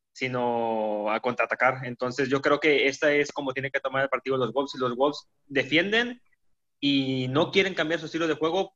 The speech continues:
podría haber una sorpresa. Aquí yo creo que sale el caballo negro, porque yo creo que la final Manchester-Inter se ve muy clara, pero es, uno de esos dos equipos podrá dar una sorpresa.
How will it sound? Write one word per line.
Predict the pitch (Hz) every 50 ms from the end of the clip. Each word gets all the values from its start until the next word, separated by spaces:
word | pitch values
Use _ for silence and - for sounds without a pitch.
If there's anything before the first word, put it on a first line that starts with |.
| _ _
podría | - 143 139 135 135 143 156 165 165
haber | 165 160 160 160
una | 160 160 147
sorpresa. | 143 123 127 139 135 123 123 117 - _ _ _ _ _ _ _ _ _ _ _ -
Aquí | 139 147 - 170 190 208
yo | 214 202
creo | 208 196
que | 196 202
sale | - 196 196 196
el | 190
caballo | 196 180 165 170 175 175
negro, | 160 165 170 170 156 -
porque | - 139 139 156 147
yo | 131 143 143
creo | - 151 156
que | - 170 156
la | 151 147
final | 156 156 127 127 131 143 143
Manchester-Inter | 143 143 143 - - 156 - - - 139 135 139 139 135 - 123
se | - - 131
ve | 123 131
muy | 131 135 135 131
clara, | - 127 135 156 180 202 196 - _
pero | - 135 123 120 117 120 123
es, | 131 127 - -
uno | 160 175 190 196 180
de | 180
esos | 180 185 -
dos | 175 170
equipos | 180 - 185 180 - 175 -
podrá | - 147 139 139 139
dar | 139 131
una | 131 127 127
sorpresa. | 127 - - - - -